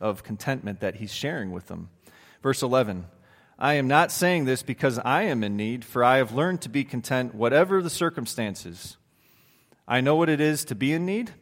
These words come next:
and I know what it is to have plenty. I have learned the secret of being content in any and every situation, whether well-fed or hungry, whether living in plenty or in want.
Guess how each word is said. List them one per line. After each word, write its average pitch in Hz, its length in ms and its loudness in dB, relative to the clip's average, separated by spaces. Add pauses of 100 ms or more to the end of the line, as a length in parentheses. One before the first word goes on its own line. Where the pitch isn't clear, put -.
(240)
and 123 100 2
I 120 100 4
know 143 160 2
what 151 120 4
it 143 80 0
is 147 200 0
to 131 80 -8
have 135 220 4
plenty. 170 420 -2 (520)
I 135 140 2
have 123 140 2
learned 165 260 2
the 127 80 0
secret 156 400 -2
of 104 100 -4
being 131 240 -2
content 123 600 -4 (340)
in 107 280 -4
any 185 460 0
and 117 180 -4
every 160 320 2
situation, 120 800 -4
whether 107 240 -2
well-fed 135 640 2
or 107 180 -2
hungry, 95 340 -4
whether 104 260 -4
living 135 320 -2
in 101 120 -4
plenty 170 600 -2 (300)
or 123 200 0
in 110 120 -2
want. 107 260 -2